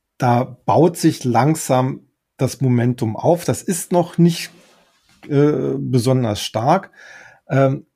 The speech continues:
weil es einfach noch viel zu viele Unsicherheiten gibt, ob es nicht doch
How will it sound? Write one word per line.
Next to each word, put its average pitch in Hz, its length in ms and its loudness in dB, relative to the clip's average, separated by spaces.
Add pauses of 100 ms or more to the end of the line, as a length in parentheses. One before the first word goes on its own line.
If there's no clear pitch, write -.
(340)
weil 127 200 0
es 123 80 -12
einfach 139 280 0
noch 127 280 -2
viel - 340 0
zu 151 140 -8
viele 143 240 -4
Unsicherheiten 127 880 -2
gibt, - 360 -2
ob - 200 -10
es - 100 -12
nicht - 260 -6
doch 143 200 0